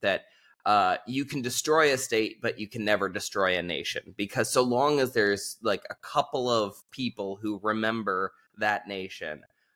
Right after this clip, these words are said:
um, then that nation still exists. It, it exists not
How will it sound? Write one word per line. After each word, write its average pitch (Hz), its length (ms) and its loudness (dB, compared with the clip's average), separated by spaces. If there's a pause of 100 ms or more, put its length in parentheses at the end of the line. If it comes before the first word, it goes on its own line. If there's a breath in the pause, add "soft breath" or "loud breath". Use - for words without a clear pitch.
(140)
um, 90 680 0
then 113 280 0
that 107 180 0
nation 107 500 -2
still 95 800 2
exists. 95 760 -2
It, 92 200 0
it 101 180 2
exists 104 640 -2
not 107 340 2